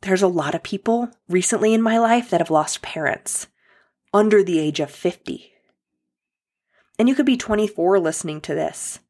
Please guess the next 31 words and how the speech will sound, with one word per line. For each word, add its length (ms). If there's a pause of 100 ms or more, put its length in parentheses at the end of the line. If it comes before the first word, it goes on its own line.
(460)
You 200
don't 240
know 420 (1400)
who's 200
gonna 180
be 160
out 120
on 80
the 100
road 540
in 120
twenty 320
minutes 300
from 160
now 180
when 100
you're 120
driving, 340
or 60
maybe 260
you're 120
driving 360
right 220
now. 380 (1040)
All 160
I'm 160
saying 440 (400)
is 120
follow 280
your 160
passion, 500